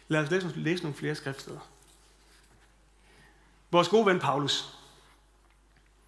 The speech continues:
Første Korinther seks, nitten til tyve står der sådan, "Jeg ved I ikke, at Helligånden, som I har fået fra Gud, bor i jeres krop? Ved I ikke, at I ikke længere tilhører jer selv? Gud har ikke alene løskøbt jer, men også betalt en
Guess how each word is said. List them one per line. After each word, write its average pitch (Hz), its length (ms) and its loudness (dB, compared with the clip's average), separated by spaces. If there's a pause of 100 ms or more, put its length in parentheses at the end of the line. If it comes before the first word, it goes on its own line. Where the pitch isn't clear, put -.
(1080)
Første 214 300 2
Korinther 196 300 4
seks, 190 380 2
nitten 185 220 4
til 156 80 -6
tyve 175 240 0
står 175 120 0
der 156 80 0
sådan, 160 160 2
"Jeg 156 100 2
ved 247 180 4
I 226 100 -2
ikke, 233 120 -2
at 180 80 -2
Helligånden, 165 520 2
som 151 160 -2
I 139 40 0
har 139 100 -2
fået 180 340 0
fra 165 80 -6
Gud, 170 200 0
bor 190 220 2
i 156 60 -4
jeres 143 160 -4
krop? - 300 -8 (1080)
Ved 214 360 0
I 226 60 -4
ikke, - 280 -6 (120)
at 165 140 -2
I 190 40 0
ikke 202 140 0
længere 202 220 2
tilhører 196 340 -2
jer 160 80 -4
selv? 226 200 -2 (1300)
Gud 214 140 0
har 185 120 4
ikke 185 140 2
alene 151 240 0
løskøbt 170 480 0
jer, 135 160 -8 (100)
men 147 140 -6
også 180 160 -4
betalt 180 380 -4
en 160 60 0